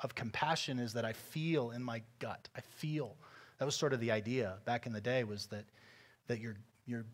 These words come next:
belly was sort of the seat of emotions. So this is saying that the Lord has all of the feelings towards you. God has, he's full of compassion. He feels in his gut everything he's putting you through.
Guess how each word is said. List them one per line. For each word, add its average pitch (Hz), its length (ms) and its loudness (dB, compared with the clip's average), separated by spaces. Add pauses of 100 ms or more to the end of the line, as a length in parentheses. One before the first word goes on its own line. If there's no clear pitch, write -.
(120)
belly 160 340 10
was 117 140 0
sort 135 200 2
of 113 80 0
the 113 60 -2
seat 131 280 2
of 110 80 0
emotions. 104 720 -4 (300)
So - 120 0
this 202 200 6
is 214 100 6
saying 175 260 10
that 143 120 6
the 135 80 6
Lord 135 260 6
has 131 180 2
all 143 380 6
of 131 160 -2
the 120 80 -4
feelings 117 680 -2
towards 101 320 -6
you. 85 160 -10 (1300)
God 143 160 4
has, 143 260 0
he's 143 200 2
full 190 320 6
of 202 100 8
compassion. 147 500 2
He 135 60 0
feels 247 400 4
in 240 80 6
his 175 160 6
gut 165 260 10
everything 190 520 8
he's 151 180 2
putting 165 320 4
you 120 100 2
through. 123 380 -2